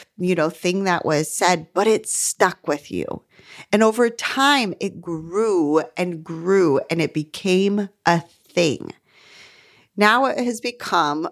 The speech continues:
a total obstacle to your pleasure because it's taking over everything. I want you to think of these as comments like,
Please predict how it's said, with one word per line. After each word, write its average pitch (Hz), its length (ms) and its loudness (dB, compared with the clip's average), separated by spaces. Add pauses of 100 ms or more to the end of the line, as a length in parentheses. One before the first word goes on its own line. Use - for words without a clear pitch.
(100)
a 196 100 0
total 214 580 0
obstacle 185 640 0
to - 120 -6
your 359 120 2
pleasure 440 380 2
because 262 320 0
it's 277 140 0
taking 285 480 2
over 247 480 2
everything. 233 800 -2 (340)
I 285 80 4
want 339 200 2
you 427 80 -4
to 427 100 2
think 285 220 0
of 240 120 -2
these 226 200 0
as 202 160 0
comments 196 480 0
like, 165 380 2